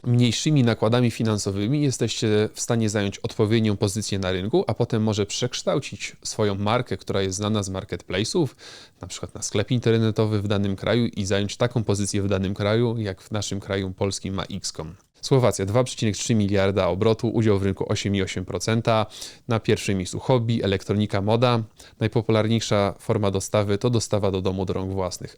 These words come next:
Austria, dwanaście miliardów dolarów, udział w rynku e-commerce to jest czternaście procent. Elektronika, hobby, moda. A najpopularniejsza forma dostawy to jest dostawa do domu do rąk własnych. Grecja, trzy przecinek pięćdziesiąt cztery miliarda dolarów,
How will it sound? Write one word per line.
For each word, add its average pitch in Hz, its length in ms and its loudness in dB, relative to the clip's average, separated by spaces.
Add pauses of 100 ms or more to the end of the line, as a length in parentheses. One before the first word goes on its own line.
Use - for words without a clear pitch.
Austria, 110 460 0
dwanaście 107 540 0
miliardów 92 440 -4
dolarów, 113 480 2 (420)
udział 107 260 4
w 98 40 2
rynku 101 240 2
e-commerce 98 400 0
to 95 60 -8
jest 92 140 -8
czternaście 110 600 0
procent. 107 540 0 (300)
Elektronika, 131 600 2
hobby, 101 480 2
moda. 127 400 4 (640)
A 113 60 0
najpopularniejsza 117 720 2
forma 104 280 0
dostawy 104 440 0
to - 80 -2
jest 95 300 -4
dostawa 98 420 0
do 98 120 2
domu 101 260 0
do 98 140 -4
rąk 92 180 -8
własnych. - 600 -8
Grecja, 104 480 -2
trzy 131 340 0
przecinek 110 440 -4
pięćdziesiąt 104 400 -4
cztery 101 280 -4
miliarda 98 440 -4
dolarów, 113 460 2